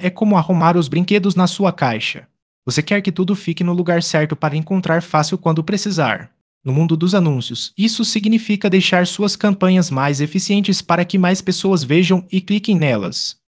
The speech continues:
Assim, você consegue que mais pessoas conheçam o que você está oferecendo. Por que a otimização é importante? Quando você faz anúncios, é como contar uma história.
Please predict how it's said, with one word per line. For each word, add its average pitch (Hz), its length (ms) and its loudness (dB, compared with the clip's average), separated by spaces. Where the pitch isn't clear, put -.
Assim, 143 380 -2
você 135 220 -4
consegue 202 400 -2
que 208 100 -4
mais 185 280 2
pessoas 180 400 -2
conheçam 175 460 0
o 196 40 0
que 202 100 -4
você 185 280 -2
está 190 240 0
oferecendo. 165 760 -4
Por 196 100 0
que 196 120 2
a 190 40 8
otimização 180 640 4
é 165 40 6
importante? 170 720 4
Quando 170 220 2
você 214 220 0
faz 151 180 0
anúncios, 139 560 0
é 170 100 -2
como 196 220 0
contar 170 340 4
uma 156 140 2
história. 113 500 -2